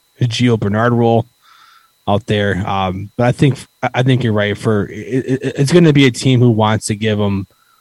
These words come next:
the type of opportunity that he's looking for, so he can try to prolong his career a bit longer. It's not about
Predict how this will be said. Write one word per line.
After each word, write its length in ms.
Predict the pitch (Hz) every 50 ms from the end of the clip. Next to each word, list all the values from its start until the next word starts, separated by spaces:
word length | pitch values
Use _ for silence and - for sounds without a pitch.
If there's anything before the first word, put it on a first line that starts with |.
| _ -
the 80 | 120
type 280 | 110 - 123 123 120 -
of 120 | 107 87
opportunity 640 | 82 101 110 - - - - - 117 110 107 104 101
that 180 | 104 104 95
he's 260 | - 110 107 104 - 104
looking 240 | 101 - 101 101
for, 320 | - - - 107 101 95 92
so 120 | - - -
he 60 | 104
can 140 | - 110 -
try 140 | - 107
to 80 | 104 123
prolong 480 | - - - 104 101 98 95 92 98 98
his 160 | 92 - -
career 580 | - - 92 95 101 95 95 90 90 90 87 - _ _ _ _ _ _ _ _ _ _ _ _ -
a 60 | 107
bit 160 | 104 98 82
longer. 460 | 95 107 95 92 90 85 87 87 87
It's 160 | 92 - -
not 100 | 120 120
about 420 | 120 110 110 117 117 117 104 -